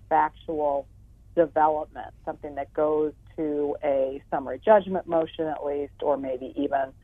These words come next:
a trial before they decide to weigh in on this. You know, when the Supreme Court, if when the Supreme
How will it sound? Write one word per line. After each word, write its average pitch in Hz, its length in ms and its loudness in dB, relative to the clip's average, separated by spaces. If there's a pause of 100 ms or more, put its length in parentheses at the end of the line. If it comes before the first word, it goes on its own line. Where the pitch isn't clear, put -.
(140)
a 139 80 8 (180)
trial 165 500 6
before 147 600 -8
they 147 460 -4 (240)
decide 156 540 2 (120)
to 170 80 -6
weigh 147 500 -2 (240)
in 190 160 0
on 160 200 -4
this. - 220 -14 (200)
You 180 160 -4
know, 165 100 2
when 214 380 6
the 247 140 -4
Supreme 170 380 -8 (100)
Court, 151 360 -2
if 226 300 0
when 185 260 0
the 165 140 -8
Supreme 165 360 -10